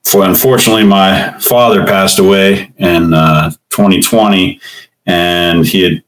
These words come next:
really taken care of the family to where I was able to, you know, chase after my dream of owning my own business and being self-employed. So I became a, uh, uh, self-employed, and I started my company in twenty twenty-one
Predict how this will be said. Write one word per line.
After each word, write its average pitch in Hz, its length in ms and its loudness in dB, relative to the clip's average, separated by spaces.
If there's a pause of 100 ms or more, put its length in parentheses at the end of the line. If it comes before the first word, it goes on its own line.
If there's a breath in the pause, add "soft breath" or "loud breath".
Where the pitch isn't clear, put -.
(140)
really 95 300 2
taken 87 240 -2
care 95 200 -2
of 87 60 0
the 82 80 0
family 92 560 0
to - 160 -4
where 90 180 2
I 87 120 2
was 87 200 2
able 85 280 0
to, 82 220 2
you 85 200 2
know, 82 80 0
chase - 320 -2
after 87 300 -2
my 82 160 0
dream 90 500 0 (640 loud breath)
of 85 140 2
owning 85 260 0
my 82 160 0
own 80 180 2
business 80 480 0
and 78 120 2
being 78 200 0
self-employed. 82 800 0
So 82 280 0
I 80 80 0
became 82 520 -2
a, 80 240 0
uh, 78 240 0 (920 loud breath)
uh, 71 340 -2
self-employed, 101 840 2 (160)
and 87 380 0
I 85 40 0
started 90 300 0
my 82 140 -2
company 95 340 -2
in 80 80 0
twenty 80 260 -2
twenty-one 85 640 0